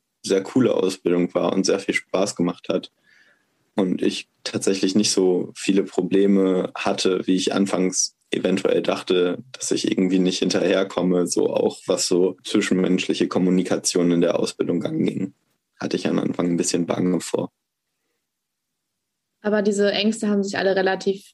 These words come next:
Speaker 2: schnell zerstreuen können?
Speaker 1: Ja.
Speaker 2: Hast du dich denn bewusst für eine Ausbildung und gegen ein Studium entschieden? Vielleicht auch wegen der, der Unterschiede, so was die Struktur angeht? Also weil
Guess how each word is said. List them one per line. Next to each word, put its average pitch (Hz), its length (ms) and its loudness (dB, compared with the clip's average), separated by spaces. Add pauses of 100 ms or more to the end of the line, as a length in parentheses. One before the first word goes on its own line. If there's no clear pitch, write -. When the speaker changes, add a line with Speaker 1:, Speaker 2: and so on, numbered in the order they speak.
Speaker 2:
schnell 196 300 -2
zerstreuen 190 640 -2
können? 196 540 -2 (280)
Speaker 1:
Ja. - 280 0 (880)
Speaker 2:
Hast 233 440 0
du 254 80 4
dich 226 260 2
denn 208 400 4
bewusst 214 840 -2
für - 160 -4
eine 214 200 2
Ausbildung 240 420 2
und 226 120 4
gegen 214 220 2
ein 202 80 2
Studium 233 800 2
entschieden? 269 440 2
Vielleicht 226 280 0
auch 208 120 -4
wegen 208 220 2
der, 190 640 0
der 202 160 0
Unterschiede, 214 420 2
so 202 100 2
was 196 200 -2
die 190 260 -2
Struktur 233 680 0
angeht? 254 360 2
Also 202 220 2
weil 190 300 0